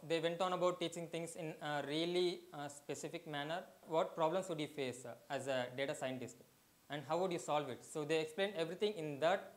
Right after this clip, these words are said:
manner. The business knowledge which, uh, X L R imparts, uh, on a student, so that's something which is really valuable. One more great thing about X L R is that there are,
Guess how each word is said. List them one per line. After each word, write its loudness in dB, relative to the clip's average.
manner. -2
The 6
business 2
knowledge 4
which, -2
uh, 0
X -2
L 4
R 6
imparts, 0
uh, -12
on -2
a 0
student, 0
so -2
that's 2
something 0
which -2
is -4
really 4
valuable. 0
One -2
more 4
great -2
thing -4
about 0
X -8
L 0
R -4
is -4
that 2
there 4
are, 6